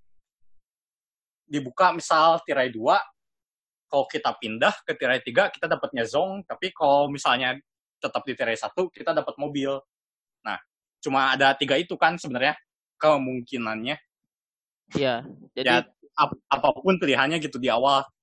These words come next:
Speaker 1: ya kita cuma misalin lah milihnya tirai satu buat tirai dua, tirai tiga kan sama aja kan.
Speaker 2: Iya. Jadi
Speaker 1: Nah,
Speaker 2: kayak
Speaker 1: dari tiga kemungkinan tadi,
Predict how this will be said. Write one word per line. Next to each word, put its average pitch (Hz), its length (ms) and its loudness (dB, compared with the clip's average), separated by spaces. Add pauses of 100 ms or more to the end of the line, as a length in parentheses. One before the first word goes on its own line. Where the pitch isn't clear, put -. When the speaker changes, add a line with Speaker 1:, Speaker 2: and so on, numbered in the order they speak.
Speaker 1:
ya 110 160 -2
kita 151 240 -2
cuma 131 400 0
misalin 139 800 -4
lah 147 160 -2
milihnya 123 480 -6
tirai 110 160 0
satu 135 320 -6 (160)
buat 113 240 0
tirai 110 160 -6
dua, 117 160 -8
tirai 107 240 -6
tiga 123 160 -6
kan 160 160 -6
sama 95 240 -10
aja 107 240 -6
kan. 92 140 -12 (840)
Speaker 2:
Iya. 120 240 -10 (2500)
Jadi 139 160 -2
Speaker 1:
Nah, 160 40 0
Speaker 2:
kayak 147 280 4
Speaker 1:
dari 131 200 2 (200)
tiga 135 240 0
kemungkinan 135 480 -4
tadi, 131 320 -8